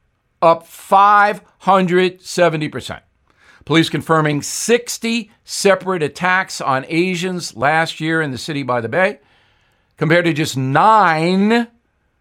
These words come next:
in the previous year. Mayor London Breed promising to increase arrests. A poll from Pew says eighty percent of Asians in California feel unsafe.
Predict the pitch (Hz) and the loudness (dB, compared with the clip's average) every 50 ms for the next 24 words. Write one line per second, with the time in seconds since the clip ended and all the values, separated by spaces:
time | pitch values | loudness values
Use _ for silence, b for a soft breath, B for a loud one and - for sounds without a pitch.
0 | _ _ _ _ _ _ _ _ _ _ _ _ _ - 151 156 160 156 156 165 | _ _ _ _ _ _ _ _ _ _ _ _ _ -2 -2 -2 -2 -2 -4 -6
1 | 131 101 92 73 - - - 78 60 60 _ _ _ _ _ _ _ _ _ _ | -6 -6 -10 -14 -14 -16 -16 -16 -18 -20 _ _ _ _ _ _ _ _ _ _
2 | B B B B B B B B - 131 143 160 170 165 160 160 151 151 151 156 | B B B B B B B B -4 0 2 4 4 4 4 4 2 2 0 0
3 | 151 139 120 147 160 165 160 156 - 143 147 151 151 143 - 156 147 139 117 131 | 0 0 0 0 0 0 -2 -2 0 0 0 0 0 -2 -4 -6 -6 -6 -6 -6
4 | 127 127 120 113 - 170 170 175 170 - 120 92 73 - - - - - - - | -8 -8 -8 -8 -6 -6 -6 -6 -6 -8 -10 -10 -12 -14 -16 -18 -20 -20 -20 -20
5 | _ _ _ _ _ _ _ _ - 110 - 156 156 151 - 143 131 117 - - | _ _ _ _ _ _ _ _ -10 -2 2 2 2 2 2 -2 -6 -6 -8 -8
6 | - - 196 208 202 - - - 160 151 143 - - - 165 170 185 190 - - | -6 -2 -2 -2 -2 -2 -2 0 0 0 0 -2 -4 -4 -2 -2 -2 -2 -4 -8
7 | 143 - - 175 170 160 131 - 143 147 156 143 143 143 131 - - - 165 165 | -8 -4 -4 -2 -2 -2 -4 -4 -4 -4 -4 -4 -6 -6 -8 -10 -10 -6 -4 -2
8 | 214 247 226 - - - 208 196 165 - - - - 254 254 196 104 71 - - | -2 -2 -4 -4 -2 -2 -2 -2 -4 -8 -10 -6 -4 -2 -2 -2 -4 -8 -14 -20
9 | _ _ _ _ _ _ _ _ _ _ _ _ _ _ _ - 175 170 175 175 | _ _ _ _ _ _ _ _ _ _ _ _ _ _ _ -4 0 0 2 2
10 | 170 - 165 170 165 - - 233 220 - - _ _ _ _ | 2 2 2 2 0 -2 -4 -4 -6 -6 -8 _ _ _ _